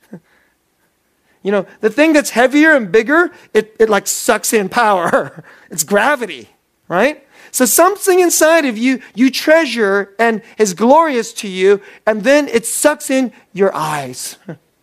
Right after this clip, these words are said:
Your eyes go to it. You can't help it. You know, man walking down the street sees a beautiful woman, his head turns.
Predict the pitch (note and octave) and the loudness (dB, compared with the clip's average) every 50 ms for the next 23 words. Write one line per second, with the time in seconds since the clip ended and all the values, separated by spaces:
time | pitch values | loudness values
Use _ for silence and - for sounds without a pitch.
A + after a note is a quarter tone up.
0 | _ _ _ _ _ _ _ _ _ _ _ _ _ _ _ - F3+ G3+ G3+ G#3+ | _ _ _ _ _ _ _ _ _ _ _ _ _ _ _ -6 -4 0 0 2
1 | A#3+ B3+ B3 G3 F3 B3+ C4 C#4 C4+ - A#3 G3 D3 - - _ - _ _ - | 2 0 -2 0 0 0 0 0 0 -2 -2 -2 -2 -4 -6 _ -20 _ _ -14
2 | - - B3 A#3+ A3+ A3 A#3+ C4 B3+ - E3+ C3+ - _ _ _ _ _ _ _ | -4 -2 -2 0 2 2 0 0 0 -2 -8 -8 -8 _ _ _ _ _ _ _
3 | _ _ _ _ _ _ _ _ _ _ - F#3+ G3 G3 G#3 A3+ A#3 A3+ _ _ | _ _ _ _ _ _ _ _ _ _ -8 -2 0 2 2 0 0 -4 _ _
4 | _ _ _ - G3+ G#3 A3 A3+ G#3+ A3+ B3 A#3+ A#3+ A3 A3 A3+ A3+ A3+ A3 - | _ _ _ -6 -2 0 0 2 4 2 2 0 0 -2 0 0 0 0 -4 -6
5 | - B3 A#3+ A#3 - - A3 F#3+ G#3+ D#3+ G3+ A#3 B3 B3 B3 A#3+ G#3+ G#3+ A3 A3+ | -6 -4 -4 -4 -4 -6 -4 -4 -4 -2 -2 -2 -2 0 -2 -2 0 0 0 2
6 | A#3+ B3+ C4+ C4+ A#3 F3+ D3+ D3+ D3 D#3+ E3+ D#3+ F3 F3+ E3+ F#3 B3+ E4 F4 - | 2 2 2 0 -2 -6 -6 -4 -4 -4 -2 -2 -2 -2 0 2 0 0 2 2
7 | G#4 D4 A3+ F3 C#3+ C#3+ - - - | 0 2 2 0 -4 -6 -8 -10 -10